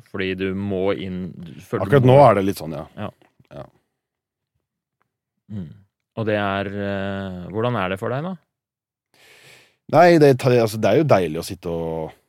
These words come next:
Speaker 2: nå har det, men, men det, det, jeg kjenner at det, det tærer jo på. Nok en sånn,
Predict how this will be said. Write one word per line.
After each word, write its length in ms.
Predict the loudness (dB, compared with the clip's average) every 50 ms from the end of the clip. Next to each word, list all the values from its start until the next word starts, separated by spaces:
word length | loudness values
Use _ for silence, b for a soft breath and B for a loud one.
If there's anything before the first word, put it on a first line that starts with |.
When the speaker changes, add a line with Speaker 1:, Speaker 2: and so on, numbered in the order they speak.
| _
Speaker 2:
nå 140 | -10 -10 -8
har 160 | -6 -6 -8 -6
det, 140 | -8 -8 -6
men, 300 | -6 -6 -6 -6 -6 -6 -6
men 200 | -6 -6 -6 -8 -8 -8
det, 120 | -8 -10 -10 -12 -12 -12
det, 80 | -12 -12 -12 -14 -18 -20 _ _
jeg 120 | -20 -16 -14
kjenner 240 | -14 -14 -14 -14 -8
at 80 | -4
det, 100 | -2 -2 -2 -2 -2 -4 -6
det 100 | -8 -10 -10
tærer 300 | -8 -6 -6 -4 -4 -6
jo 60 | -8 -8
på. 240 | -8 -10 -10 -8 -10 -12 _ _ _ _ _ _ _ _ _ _ _ _ _ _ _ _ -8
Nok 480 | -4 -4 -4 -4 -6 -8 _ _ -8
en 100 | -6 -4
sånn, 200 | -4 -4 -6 -6